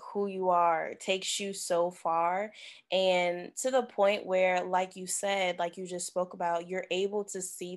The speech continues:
things at a different level. You're really able to humble yourself and realize, like, "Oh my gosh, like,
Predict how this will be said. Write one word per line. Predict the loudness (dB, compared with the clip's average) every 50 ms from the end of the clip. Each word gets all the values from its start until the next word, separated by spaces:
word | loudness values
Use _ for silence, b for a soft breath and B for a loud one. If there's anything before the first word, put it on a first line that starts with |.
| -4 -4
things | -2 -2 0 -2 -2 -4 -6 -8 -12 -16 b b b b b b b b b 4
at | 4 6 6
a | 4 2
different | 2 0 0 0 0 -2 -2 -2 -4 -4 0
level. | 2 2 2 2 0 -4 -4
You're | -2 -2 -2 -2 2
really | 0 0 0 0 -2
able | -2 -4 -4 -6 -8
to | -6 -6 -8
humble | -8 -8 -4 -4 -4 -2 -2 -4 -4
yourself | -2 -2 -4 -2 -2 -2 -2 -2
and | -4 -6 -6 -6 -6 -6
realize, | -4 0 0 2 4 4 4 4 2 0 -2 -2
like, | -2 -2 -2 -4 -10 _ _ _ _ _ _ _ _ _ -4
"Oh | -2 0
my | 0 0 0
gosh, | 2 4 4 4 2 2 2
like, | 2 2 2 0